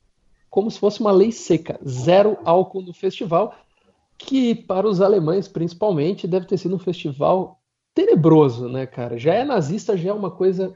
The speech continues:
terrível. Os caras sem cerveja, deve ter sido uma, uma bosta.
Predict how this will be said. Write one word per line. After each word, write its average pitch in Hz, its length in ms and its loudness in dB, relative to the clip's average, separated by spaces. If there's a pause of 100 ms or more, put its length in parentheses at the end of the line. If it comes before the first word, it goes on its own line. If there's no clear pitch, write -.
(120)
terrível. 156 520 0 (560)
Os - 60 -20
caras 190 280 2
sem 208 140 -10
cerveja, 175 640 0
deve 220 240 0
ter 185 80 -2
sido 202 160 -8
uma, 185 320 -6
uma 180 160 -4
bosta. 147 320 -2